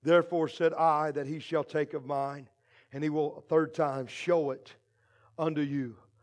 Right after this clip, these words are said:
All power is given to Jesus in heaven and in earth.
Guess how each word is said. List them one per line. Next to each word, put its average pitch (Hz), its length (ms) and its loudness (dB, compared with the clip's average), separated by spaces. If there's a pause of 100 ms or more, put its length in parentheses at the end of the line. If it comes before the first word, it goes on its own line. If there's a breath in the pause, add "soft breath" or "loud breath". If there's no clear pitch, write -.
(160 soft breath)
All 190 240 10
power 160 560 2
is 143 220 -8
given 156 340 2
to 139 100 -10
Jesus 147 600 -10
in 151 80 -8
heaven 139 420 -2 (320 soft breath)
and 156 160 -2
in 165 140 -2
earth. 160 420 0